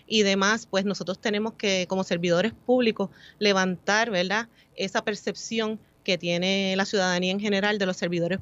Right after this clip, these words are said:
públicos, ¿verdad? Y seguir adelante y trabajar en pro de,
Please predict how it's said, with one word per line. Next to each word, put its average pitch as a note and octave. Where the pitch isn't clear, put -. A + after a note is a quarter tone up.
públicos, E3
¿verdad? D#3
Y E3+
seguir G3
adelante B3+
y G#3+
trabajar G3+
en F#3+
pro A3
de, F3+